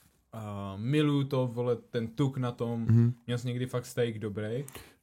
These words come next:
Speaker 2: Kámo,
Speaker 1: Hovězí?
Speaker 2: asi, jako, neměl, myslím si, já steaky to už moc nejím, nebo
Speaker 1: Ty
Speaker 2: spíš vůbec.
Speaker 1: vole, ty vole, kámo. <laughs> Jako,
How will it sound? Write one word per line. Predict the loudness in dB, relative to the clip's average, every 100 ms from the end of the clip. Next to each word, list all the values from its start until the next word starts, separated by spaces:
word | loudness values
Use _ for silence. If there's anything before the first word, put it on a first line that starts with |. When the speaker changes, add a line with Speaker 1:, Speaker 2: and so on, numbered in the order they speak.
| _
Speaker 2:
Kámo, | 6 8 8 8 8 8
Speaker 1:
Hovězí? | 6 6 2 -4 -8 -8 4
Speaker 2:
asi, | 4 6 6 8
jako, | 8
neměl, | 10 8 8 8 6
myslím | 6 6
si, | 8
já | 8 6
steaky | 6 6 8
to | 6
už | 6
moc | 4 6
nejím, | 6 4 4 -2
nebo | 0 2
Speaker 1:
Ty | 2
Speaker 2:
spíš | 2 2
vůbec. | 6 6
Speaker 1:
vole, | 6 2 -4 _ _ _ _ _ _ _ _ _
ty | -16 -14
vole, | -6 -6 -6
kámo. | -6 -6 -4 -6
<laughs> | -10 -16 _ _ _ _ _ _ _ _ -14 -12 -10 -12 -14 -16 -18 -20 _ -4
Jako, | -2 2